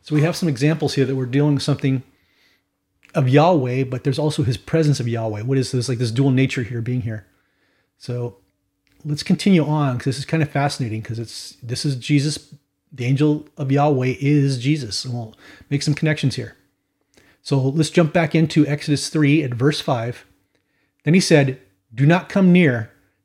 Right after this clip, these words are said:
Take your sandals off your feet, for the place on which you are standing is holy ground." And he said, "I am the God of your father, the God of Abraham, the God of Isaac, and the God of Jacob."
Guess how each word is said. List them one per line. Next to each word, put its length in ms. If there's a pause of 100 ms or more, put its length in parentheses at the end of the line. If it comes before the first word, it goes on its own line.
(140)
Take 200
your 60
sandals 400
off 180
your 100
feet, 400
for 100
the 100
place 320
on 100
which 220
you 60
are 40
standing 320
is 120
holy 220
ground." 420 (960)
And 80
he 60
said, 220
"I 180
am 120
the 100
God 200
of 60
your 100
father, 600
the 80
God 200
of 120
Abraham, 560 (100)
the 80
God 160
of 160
Isaac, 480
and 140
the 40
God 200
of 80
Jacob." 420